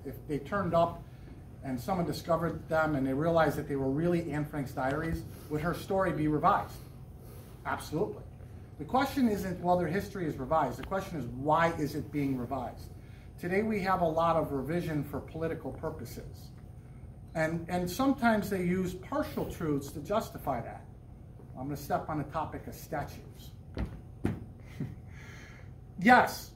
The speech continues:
most Civil War statues were put up in the fifties for racist reasons.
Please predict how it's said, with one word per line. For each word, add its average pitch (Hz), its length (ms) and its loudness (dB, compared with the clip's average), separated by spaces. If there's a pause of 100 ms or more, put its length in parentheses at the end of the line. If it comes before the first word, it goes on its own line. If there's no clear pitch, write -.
(180)
most 226 300 6
Civil 277 240 6
War 240 180 8
statues 214 520 4
were 208 60 4
put 220 200 4
up 220 160 8
in 202 80 2
the 190 60 0
fifties 196 440 2
for 185 140 -2
racist 175 440 -2
reasons. 139 480 -4